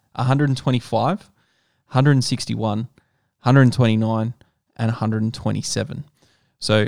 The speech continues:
what I've done is I've gone on the unders, and I've tried to put it together in a lads same game multi here. So I've just gone the straight line at a hundred and sixty-one point five. I'm going under that. I'm also putting an insurance leg going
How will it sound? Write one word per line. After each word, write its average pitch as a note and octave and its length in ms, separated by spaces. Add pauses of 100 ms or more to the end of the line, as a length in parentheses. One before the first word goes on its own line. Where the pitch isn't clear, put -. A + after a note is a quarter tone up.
what B2+ 260
I've C3 200
done A2+ 220
is A#2 200
I've A2+ 220
gone B2+ 500 (220)
on A2+ 500 (400)
the - 200
unders, D3+ 500 (300)
and A2+ 160
I've A2 360
tried B2 320
to A#2 240
put - 240
it A2 60
together A2 340
in A2+ 100
a A2+ 80
lads A#2 500
same A2+ 280
game A2+ 340
multi A2+ 360
here. A#2 260
So - 160
I've A#2+ 80
just C3+ 180
gone C3 140
the A#2 80
straight A#2 420 (140)
line A#2 400
at A#2 100
a A#2 60
hundred B2 220
and A#2+ 100
sixty-one A2+ 420
point - 220
five. D3 360
I'm A#2 80
going A2 280
under A#2+ 240
that. A#2 260 (640)
I'm A#2 120
also C3 240
putting A#2+ 300
an A#2 80
insurance A#2+ 480
leg A#2 320
going A2+ 320